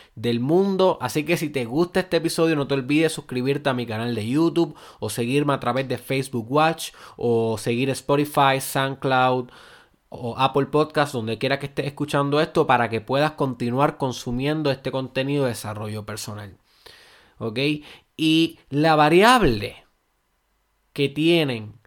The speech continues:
las personas más exitosas en común es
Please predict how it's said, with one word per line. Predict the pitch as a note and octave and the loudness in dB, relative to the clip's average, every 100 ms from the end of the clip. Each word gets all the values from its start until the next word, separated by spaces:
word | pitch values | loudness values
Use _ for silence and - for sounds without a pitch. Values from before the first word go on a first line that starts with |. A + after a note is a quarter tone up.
| _ _ | _ _
las | C3 A#2+ | -6 -6
personas | - C3 - D#3 E3+ | -2 -4 0 0 2
más | F3 D3+ | 0 0
exitosas | E3+ - E3+ D3+ D#3+ D#3 C3+ - | -4 -4 -4 0 0 0 -2 -4
en | D#3 F#3 G3+ | -2 0 0
común | G3+ E3 E3+ F3+ B2+ A#2 | 0 0 4 2 2 -2
es | E3 G#3 A#3 - - - - | 0 2 2 -4 -8 -12 -18